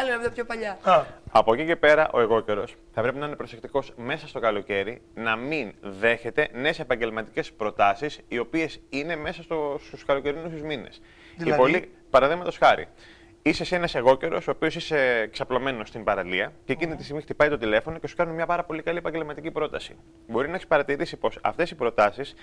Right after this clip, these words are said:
Speaker 3: για τους εγώκερους δεν είναι τόσο πολύ ευνοϊκές και συνήθως χτυπάνε το κεφάλι
Speaker 2: Άρα
Speaker 3: τους.
Speaker 2: πότε πρέπει να μου την κάνουνε;
Speaker 3: Από τη στιγμή που θα ξεκινήσει κανονικά η χειμερινή σεζόν,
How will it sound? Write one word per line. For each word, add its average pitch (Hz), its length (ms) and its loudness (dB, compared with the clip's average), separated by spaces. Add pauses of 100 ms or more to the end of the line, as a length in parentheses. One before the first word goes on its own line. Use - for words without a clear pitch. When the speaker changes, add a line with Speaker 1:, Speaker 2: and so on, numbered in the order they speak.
(200)
Speaker 3:
για 120 160 0
τους 123 120 -12
εγώκερους 131 460 2
δεν 190 100 -4
είναι 190 140 -6
τόσο - 320 -2
πολύ 104 220 -6
ευνοϊκές 95 560 -10 (240)
και 143 80 -2
συνήθως 147 320 -10
χτυπάνε - 300 -12
το - 60 -20
κεφάλι 185 200 2
Speaker 2:
Άρα 208 120 2
Speaker 3:
τους. 214 60 -4
Speaker 2:
πότε 208 160 0
πρέπει 185 240 -6
να 170 80 -8
μου 156 80 -12
την 143 120 -14
κάνουνε; 139 360 -8
Speaker 3:
Από 117 320 8
τη 123 80 -4
στιγμή 131 280 -2
που 175 100 -2
θα 151 80 0
ξεκινήσει 139 600 -4
κανονικά 113 420 2
η 160 40 2
χειμερινή 123 420 -2
σεζόν, 120 600 2